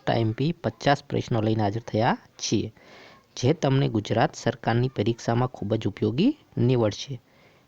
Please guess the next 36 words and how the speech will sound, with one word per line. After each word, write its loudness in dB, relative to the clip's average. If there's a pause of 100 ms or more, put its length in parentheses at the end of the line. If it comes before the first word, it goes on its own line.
(220)
આજે 2
આપણે 2
પ્રશ્ન -2
એકથી -2 (100)
પચાસ 2
સુધીના 2
most 4
આઈ -2
એમ 0
પી -4
પ્રશ્ન -2 (300)
જોઈશું. 2 (600)
બીજા 4
વીડિયો 4
તમને 0
ઉપર 0
આઈ 4
બટનમાંથી 0
મળી 2
જશે, 2
ત્યાંથી 0 (440)
જોઈ 6
લેજો. -2 (1000)
કોઈ 4
પણ 2
પ્રોબ્લેમ 4
હોય 4
તો 0
કમેન્ટ 2 (360)
કરજો. 0 (240)
તો 0
ચાલો 2
આપણે 2
આ 2
પ્રશ્નો -2
ચાલુ 0